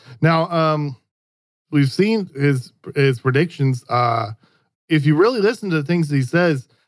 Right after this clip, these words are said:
about, like, say, the supply chain and stuff, which, um, we've seen all these, like, from the outside, it doesn't really, like, uh, they just, we've seen articles saying, "Well, they're gonna use this technology and that technology to,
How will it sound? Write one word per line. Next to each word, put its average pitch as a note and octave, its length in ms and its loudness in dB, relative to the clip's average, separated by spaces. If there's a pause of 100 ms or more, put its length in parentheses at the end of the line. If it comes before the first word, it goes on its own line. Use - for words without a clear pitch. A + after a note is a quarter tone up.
(120)
about, C3 300 0
like, C#3 220 -2
say, F#3 180 2
the E3 100 0
supply C#3+ 480 -2
chain C3 300 -2
and A2 100 -8
stuff, A2 340 -10
which, C#3+ 320 -2
um, C3+ 380 -2 (220)
we've D3 180 2
seen A3+ 200 0
all G3 140 2
these, F3+ 220 -2
like, C#3+ 280 -4 (460)
from A3 200 0
the F#3+ 80 2
outside, A3 720 0
it F#3+ 160 0
doesn't G3 340 0
really, F3+ 460 2
like, D3 300 -2
uh, C#3+ 360 0
they D#3+ 200 2
just, F3+ 240 -2 (480)
we've F3 200 2
seen G#3+ 160 0
articles E3 420 0
saying, D#3 220 0
"Well, C#3+ 100 0
they're G3 120 2
gonna G3+ 180 0
use E3+ 300 0
this G#3+ 200 0
technology D#3+ 680 -2
and C3+ 80 -2
that D#3 160 0
technology C3 760 0 (400)
to, C#3 380 2